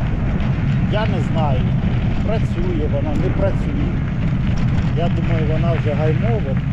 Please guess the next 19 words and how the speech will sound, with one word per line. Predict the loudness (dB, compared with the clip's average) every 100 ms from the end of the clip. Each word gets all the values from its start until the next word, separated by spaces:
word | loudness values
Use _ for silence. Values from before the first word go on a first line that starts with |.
| 0 0 0 0 -2 -2 -2 0 -2 -2 -2 0 0 0 0 -2
Можливо, | -2 0 0 0 0
щось | 0 0
тут | -2 -2 -2
мутить, | 0 0 0 0 0 -2
ну, | 0 0 0 0 0 0
сумніваюся. | 0 0 0 0 0 0 -2 0 0 0 0 0 0 -2 -2 -2 -2 -2 0 0 0 -2 -2 -2 -2 -2 -2 -2 0 0 0 0 0
Я | 0 0
колись | 0 0 -2
у |
відео, | -2 -2 -2 0 0 -2 -2 0
у |
відео | 0 0 2 2 2
розказував | 0 0 -2 0 -2 -2 -2
своїй, | -2 -2 -2 -2
отак, | 0 -2 -2
коротше, | -2 -2 -4 -4 -4 -4 -6 -6 -4 -4 -2 -2 -2 0
їдеш, | 0 -2 -4 -4 -8 -8 -8 -8 -8 -8 -8 -8 -8 -8 -8 -8 -8 -8 -8 -10 -10 -10 -6
а | -6
тут, | -4 -4